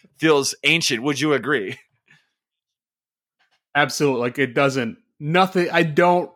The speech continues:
Speaker 1: remember my life before this. It, this has been a weird fucking quarantine.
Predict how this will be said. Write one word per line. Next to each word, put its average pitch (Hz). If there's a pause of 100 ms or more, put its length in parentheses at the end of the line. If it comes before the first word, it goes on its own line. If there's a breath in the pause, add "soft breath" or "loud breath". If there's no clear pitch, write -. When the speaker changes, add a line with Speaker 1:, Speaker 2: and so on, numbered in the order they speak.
Speaker 1:
remember 151
my 131
life 127
before 117
this. 95 (140)
It, 120 (200)
this 143
has 135
been 139
a 131
weird 135
fucking 120
quarantine. 117